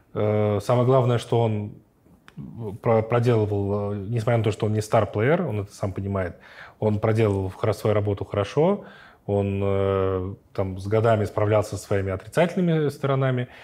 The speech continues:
Сейчас он, э, стал, ну, полноценным, неплохим игроком, там, тир три уровня,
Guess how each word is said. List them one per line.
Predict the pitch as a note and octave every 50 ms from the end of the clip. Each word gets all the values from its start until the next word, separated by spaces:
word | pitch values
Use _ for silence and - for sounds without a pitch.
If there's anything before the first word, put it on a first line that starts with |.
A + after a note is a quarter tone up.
| - - _ -
Сейчас | - A2 G#2 - A2 D3 D#3 - -
он, | G#2 B2 C#3+ C#3+ B2+ A2 - - - -
э, | G#2+ G2 G2+ G2+ G2 G2 G2 G2 F#2+ G2 G2
стал, | - - - A2 B2 C3+ B2+ A2+ G#2+ B2+ - _ _ -
ну, | C3+ A2
полноценным, | - - G2 G2 - - B2+ C#3+ E3 D#3 C3 A2+ - - - - - _ -
неплохим | A2 G#2+ - G#2+ G2+ - - D3 E3 D#3+ C#3
игроком, | A2+ G#2 G2+ F#2 - - A2 B2 C#3 C3 C3 -
там, | G2 F#2 F#2 F2+
тир | - - A2+ A2+
три | - - G#2 G2+
уровня, | G2 A#2+ C3+ C#3+ C3+ A#2 G#2+ G2